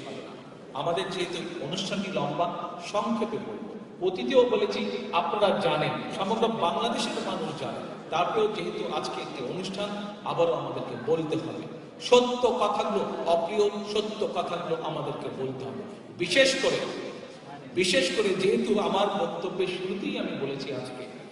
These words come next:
যে বিশেষ করে আমাদের পুরাতন মেম্বারদের পাশাপাশি, সদস্যদের পাশাপাশি এত নির্যাতন, অত্যাচার, এত কিছুর পরেও লক্ষ লক্ষ নতুন প্রজন্মের সদস্যরা আমাদের সদস্য পদ গ্রহণ করছে, তাদের উদ্দেশ্যে আমাদেরকে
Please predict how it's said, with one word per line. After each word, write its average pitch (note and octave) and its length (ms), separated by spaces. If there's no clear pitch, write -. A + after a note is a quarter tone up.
যে G#3+ 80
বিশেষ A3+ 500
করে G#3 560
আমাদের F3+ 320
পুরাতন G#3 640
মেম্বারদের G3 500
পাশাপাশি, F#3 440
সদস্যদের - 540
পাশাপাশি G3 460
এত F3 220
নির্যাতন, G3 640
অত্যাচার, F3+ 480
এত F3+ 180
কিছুর A3+ 360
পরেও F#3 240
লক্ষ - 380
লক্ষ G3 460
নতুন A3+ 420
প্রজন্মের G#3 500
সদস্যরা G3 640
আমাদের - 320
সদস্য E3+ 400
পদ C#3+ 180
গ্রহণ C#3+ 280
করছে, C3+ 220
তাদের B3 320
উদ্দেশ্যে - 400
আমাদেরকে F3 680